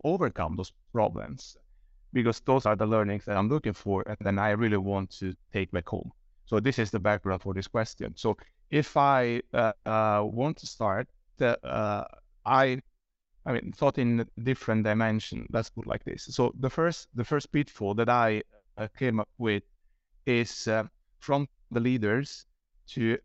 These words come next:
assume that the culture can be changed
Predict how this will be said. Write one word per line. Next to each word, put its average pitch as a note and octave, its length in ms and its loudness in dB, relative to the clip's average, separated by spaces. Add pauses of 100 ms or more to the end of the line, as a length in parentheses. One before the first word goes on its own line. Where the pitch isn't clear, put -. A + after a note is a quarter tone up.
assume B2+ 640 -2 (500)
that A#2+ 180 0
the A#2+ 80 -4
culture C3 640 0 (380)
can C#3 200 0
be A2 100 0
changed A2+ 760 -2